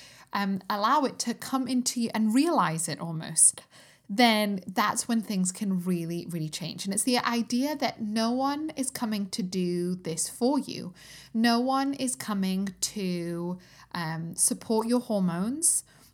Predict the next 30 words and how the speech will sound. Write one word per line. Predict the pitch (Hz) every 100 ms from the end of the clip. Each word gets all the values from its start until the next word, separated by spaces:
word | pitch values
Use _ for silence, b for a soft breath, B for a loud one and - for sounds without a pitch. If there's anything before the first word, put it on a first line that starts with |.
| - -
or | 214
change | - 220 220 226
your | 240
eating | 202 190 185
habits | 180 165 180 226 - - - B B -
or | 214 202 196 196 - -
give | 226
you | 240 254
more | 240 -
energy. | 180 180 180 180 185 233 277 B B B -
No | 233
one's | 233 254 247
coming | - 226 220
to | 214 233
sort | - -
out | 185 -
your | 185
gut | -
health. | 185 185 180 220 226
No | 208
one's | 214 -
coming | 196 202 190
to | 190
boost | 185 185 -
your | 185
immune | 180 180
system | 180 - 185 202 220 185
or, | - - -
uh, | - - -
or | 175 175